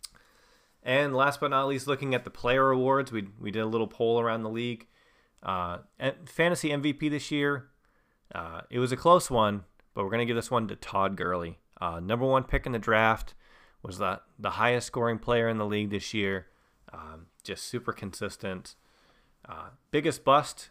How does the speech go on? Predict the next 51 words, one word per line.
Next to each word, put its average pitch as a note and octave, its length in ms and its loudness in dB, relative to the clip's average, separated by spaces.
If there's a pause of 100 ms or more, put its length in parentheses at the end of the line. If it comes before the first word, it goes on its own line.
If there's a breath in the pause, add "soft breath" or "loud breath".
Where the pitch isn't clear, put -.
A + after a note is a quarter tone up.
(100)
is - 240 -16
gonna G2+ 200 -4
go G2+ 80 0
to G2+ 80 -2
the G2 60 -4
number G#2+ 240 0
three B2+ 240 -4
pick B2 260 0
in A#2+ 60 -4
the A2 80 -2
draft, A2 320 0
Le'Veon A#2 640 2
Bell, G#2+ 240 4
for - 180 -4
not F#2 320 0
showing F2+ 420 -4
up. - 220 -10 (560 soft breath)
Uh, E2 340 -10 (400)
honorable A#2 340 2
mention A2 340 -2
here G#2 220 -4
goes G2 180 -4
to G#2+ 200 -6
Aaron C3+ 220 6
Rodgers G#2 520 4
for G2 140 -10
being F#2+ 200 -4
a F#2 60 -8
first - 300 -2
round F#2+ 220 0
pick, B2 280 -4
but F#2 220 -10
barely G#2 320 0
being G2 280 -4
a F2+ 60 -10
top F2+ 320 -2
ten F2 200 -8
quarterback F2+ 500 -12
this - 220 -14
year, F2+ 240 -8 (200)
uh, F#2 140 -10
despite F#2+ 400 -4
not G2+ 280 -2 (480)
missing F#2+ 300 -6
any F2 120 -10
significant F2 580 -12
time. G2 300 -10 (1080 soft breath)
The G#2 80 -6
waiver D#3 280 4
wire F3+ 300 6
hero, F#3+ 460 -2